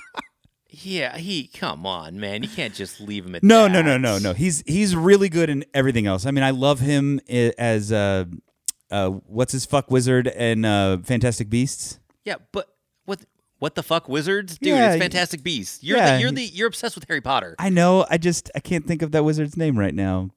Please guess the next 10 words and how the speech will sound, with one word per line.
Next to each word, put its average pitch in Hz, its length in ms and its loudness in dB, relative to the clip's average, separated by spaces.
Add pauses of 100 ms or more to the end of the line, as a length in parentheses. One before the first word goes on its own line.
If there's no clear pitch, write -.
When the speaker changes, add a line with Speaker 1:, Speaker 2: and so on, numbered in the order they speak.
(120)
Speaker 2:
Fucking 131 560 -2
Snaggletooth. 113 680 0
Nope. 135 320 6 (140)
It's 135 160 -4
coming 175 300 -2
to 170 120 -6
me. 175 200 0
Wait 160 280 4
a 190 40 4
minute. 180 460 0